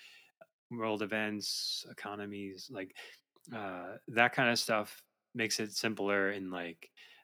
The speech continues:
not too much in the weeds. Uh, but I love, uh, maybe you've done this too. Like, I love if I'm, like, watching a biography on somebody or a story about somebody, they're talking about their life a lot,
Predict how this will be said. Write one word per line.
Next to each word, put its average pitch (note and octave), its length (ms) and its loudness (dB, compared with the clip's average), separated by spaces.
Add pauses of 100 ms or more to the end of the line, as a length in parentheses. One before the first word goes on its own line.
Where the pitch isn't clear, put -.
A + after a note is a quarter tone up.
(140)
not G2 200 -2
too A#2 100 -4
much G2 220 0
in F#2+ 100 -2
the F2+ 100 -4
weeds. F2+ 720 -6
Uh, F2 200 -10 (720)
but C3 120 -2
I B2 120 8
love, D3+ 280 10 (560)
uh, A2 320 -2 (300)
maybe C3 280 6
you've B2+ 180 4
done B2+ 220 2
this C3+ 240 4
too. C#3 280 4
Like, A2 240 -2 (300)
I A2+ 60 2
love C#3+ 240 6
if C#3 140 -2
I'm, A#2+ 140 4
like, A2+ 160 4
watching A#2 360 6
a A#2 60 4
biography A2+ 520 6
on B2 100 4
somebody A#2 640 6
or G2+ 100 2
a F#2+ 40 0
story A#2 360 4
about A#2 220 4
somebody, A2+ 300 2
they're G#2 60 4
talking G#2+ 280 4
about G#2+ 180 2
their F#2+ 140 0
life G2+ 280 0
a B2 40 -2
lot, A2+ 360 2